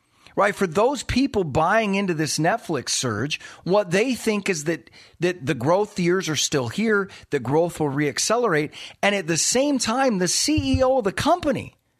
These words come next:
is slowing down their content spend. Well, what does that tell you? If he thought the growth was there, like the investors seem to think so, wouldn't he be, he wouldn't be pulling back the reins on his money spend.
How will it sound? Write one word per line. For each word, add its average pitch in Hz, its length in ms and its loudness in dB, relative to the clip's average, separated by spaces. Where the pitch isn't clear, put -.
is 208 140 2
slowing 262 420 2
down 208 220 2
their 233 100 2
content 262 540 -2
spend. - 400 -8
Well, 285 160 0
what 330 140 2
does 294 160 0
that 247 200 0
tell 294 300 0
you? 113 180 -4
If 247 220 0
he 320 240 2
thought 262 560 0
the 180 80 2
growth 190 480 0
was 170 220 0
there, 156 460 0
like 180 300 0
the 185 160 2
investors 170 680 0
seem 143 300 0
to 113 100 -4
think 110 260 -4
so, 175 360 0
wouldn't 311 380 2
he 277 160 2
be, 277 260 0
he 247 120 0
wouldn't 370 240 0
be 262 100 0
pulling 185 540 0
back 139 300 0
the 143 100 -2
reins 127 420 0
on 135 140 0
his 113 160 -4
money 123 240 0
spend. 302 560 -2